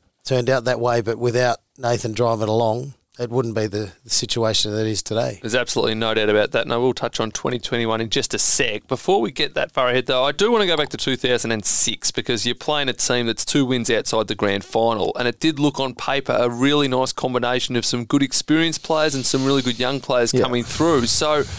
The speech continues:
Speaker 2: the question, you look back, where did it go wrong and what do you think the club didn't do at the
Speaker 3: <laughs>
Speaker 2: time that they could have done differently to ensure that the bottom out never happened?
Speaker 3: Yeah, well, you're stretching my memory here.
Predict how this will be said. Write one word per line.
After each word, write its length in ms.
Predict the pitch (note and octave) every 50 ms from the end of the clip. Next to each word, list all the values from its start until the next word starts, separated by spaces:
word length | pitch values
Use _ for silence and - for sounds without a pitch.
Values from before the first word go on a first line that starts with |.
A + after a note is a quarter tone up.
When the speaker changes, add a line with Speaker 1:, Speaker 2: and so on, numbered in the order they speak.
| - - - - - _
Speaker 2:
the 80 | - C#3+
question, 480 | - - G3 G3+ - - - E3 C#3+
you 80 | C3 C3
look 200 | C3+ C3 - _
back, 260 | C#3 C#3 C#3 C3 B2 - - _ _ _ _
where 300 | C#3+ C#3+ D#3 E3+ G3 A3+
did 140 | A3+ A3 G3
it 120 | F#3 -
go 160 | - D#3 D3
wrong 300 | C3+ B2 C3 C3+ C3 B2+
and 100 | B2 A#2+
what 180 | A#2+ C3+ D3+ -
do 60 | D#3
you 60 | D3+
think 180 | C#3 - - -
the 80 | - -
club 280 | - - B2+ B2 -
didn't 300 | - C#3 B2+ B2+ B2 -
do 320 | - - - A#3 - A#2 - - - - C#3+
at 120 | D#3+ E3
the 80 | - -
Speaker 3:
<laughs> 40 | -
Speaker 2:
time 280 | - B2+ A#2+ A#2+ A#2
that 100 | A#2 A2+
they 120 | - A#2 A#2
could 140 | - - C3
have 140 | A#2+ -
done 200 | - B2 A#2 A2+
differently 400 | G#2 A2+ B2+ A#2+ - B2 B2 A2+ G#2
to 180 | - C3 B2
ensure 300 | A#2+ A2+ G#2+ - C3 B2 A#2
that 120 | A#2 -
the 100 | A2 A#2+
bottom 340 | G#2+ _ B2+ B2+ C3 B2+ B2
out 180 | A#2+ B2 - -
never 220 | B2+ C3 B2 B2
happened? 540 | A2+ B2+ D3 - - B2 F2+ - - - - -
Speaker 3:
Yeah, 520 | - D#3 D3+ D3+ D3 C#3+ C#3 C#3 C#3 C3+ C3+ - - - - - - - - - - - - -
well, 220 | B2+ A2 F#2+ - - - _
you're 240 | - A#2+ A#2+ A2 G2+
stretching 460 | - - - B2 B2+ - - B2+ A2+
my 140 | F#2+ F2+ F#2+
memory 360 | F#2+ G#2 A2 A#2 A2+ A2 G#2
here. 280 | G2+ A2 A2 A2 A#2